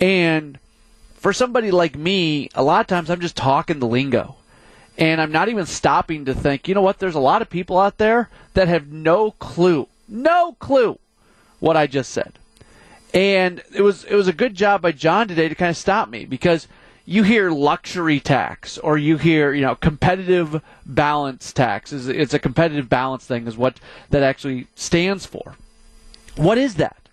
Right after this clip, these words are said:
Why, why is it a big deal? So everything that happens in this ratified C B A, there is nothing more important than what happened with the luxury tax.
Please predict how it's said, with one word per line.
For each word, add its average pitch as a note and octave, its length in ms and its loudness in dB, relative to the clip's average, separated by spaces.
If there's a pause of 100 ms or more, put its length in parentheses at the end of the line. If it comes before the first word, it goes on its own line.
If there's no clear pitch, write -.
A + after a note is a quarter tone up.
(160)
Why, F3 200 2
why G3+ 300 0
is A3+ 180 0
it G#3+ 80 -2
a F#3+ 60 2
big F3 260 -2
deal? D3 320 -2 (380)
So F#3+ 340 0 (960)
everything C4 460 -2
that G#3 100 0
happens E3+ 400 -2
in D3 80 -4
this C#3 160 -6
ratified C#3+ 500 0
C - 140 -4
B B2+ 220 2
A, A#2+ 160 4
there C3+ 180 2
is C#3 160 -2
nothing F3+ 460 -4
more E3 260 0
important B2+ 640 -4 (540)
than C#3 560 -2 (300)
what D3+ 240 0
happened E3 380 -2
with C#3 480 0 (260)
the C#3+ 260 2
luxury C3+ 540 -4
tax. - 640 -12